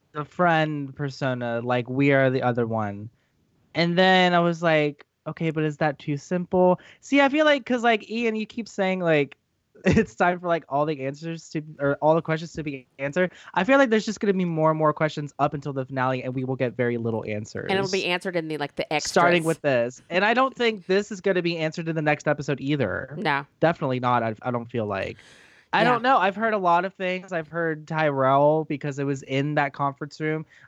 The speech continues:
Speaker 1: I heard Angie. I heard Vera. I, it doesn't make sense for me, and I feel like the answer is pretty clear, but it's like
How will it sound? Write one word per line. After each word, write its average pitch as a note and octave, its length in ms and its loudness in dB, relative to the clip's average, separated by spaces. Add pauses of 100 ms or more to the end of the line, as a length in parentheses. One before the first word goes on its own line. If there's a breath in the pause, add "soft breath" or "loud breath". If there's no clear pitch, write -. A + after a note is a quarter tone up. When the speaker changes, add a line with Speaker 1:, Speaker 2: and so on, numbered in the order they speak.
Speaker 1:
I - 40 -10
heard C3 240 -2
Angie. D3+ 500 0
I C#3 60 4
heard C3 280 0
Vera. C#3 560 2 (140)
I, C#3 140 -8 (100)
it E3+ 80 -2
doesn't A3+ 380 0
make E3+ 180 2
sense F#3+ 260 -2
for G3 140 0
me, F3+ 180 2
and D#3 160 2
I D#3 60 0
feel E3+ 180 -2
like E3 300 2 (400)
the D#3+ 180 2
answer E3+ 280 0
is D#3 100 0
pretty D#3 260 -2
clear, E3 440 0
but D3 180 -2
it's C#3 240 -4
like C3 320 0